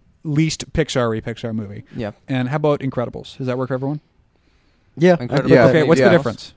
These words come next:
Speaker 2: Sure.
Speaker 1: Now,
Speaker 4: I th-,
Speaker 1: aside,
Speaker 4: I th-
Speaker 1: aside from there being different movies, what happens in one that doesn't happen in the
Speaker 2: Brave,
Speaker 1: other?
Speaker 2: Brave is the one where, as we've talked about many times on this show,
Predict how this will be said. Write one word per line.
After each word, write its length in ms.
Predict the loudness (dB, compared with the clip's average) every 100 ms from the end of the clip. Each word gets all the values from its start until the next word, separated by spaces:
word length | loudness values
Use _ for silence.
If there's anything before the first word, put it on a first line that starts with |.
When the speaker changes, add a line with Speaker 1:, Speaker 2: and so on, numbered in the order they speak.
| -20
Speaker 2:
Sure. 240 | -16 -16 -14 0
Speaker 1:
Now, 120 | 4
Speaker 4:
I 20 |
th-, 80 | 6
Speaker 1:
aside, 120 | 8
Speaker 4:
I 80 | 8
th- 40 | 6
Speaker 1:
aside 200 | 4 4
from 380 | 4 0 -2 -8 _ _ _
there 120 | 0 2
being 220 | 2 0
different 240 | -4 -4
movies, 420 | -2 0 -2 -6 -12 _ _ _ _
what 200 | 2 2
happens 480 | 0 -4 0 0 2
in 100 | 2
one 160 | 2 0
that 60 |
doesn't 200 | -4 -2
happen 240 | -2 -2 -2
in 60 |
the 60 | -2
Speaker 2:
Brave, 340 | 0 0 -4
Speaker 1:
other? 100 | -8
Speaker 2:
Brave 320 | -4 -2 -2
is 140 | -4 -4
the 80 | -4
one 360 | -2 -2 -2
where, 360 | -2 -2 -4 -6
as 240 | -6 -6 -6
we've 260 | -10 -8
talked 240 | -6 -6 -4
about 200 | -6 -6
many 160 | -10
times 340 | -12 -10 -10 -10
on 140 | -12
this 100 | -12
show, 400 | -6 -4 -2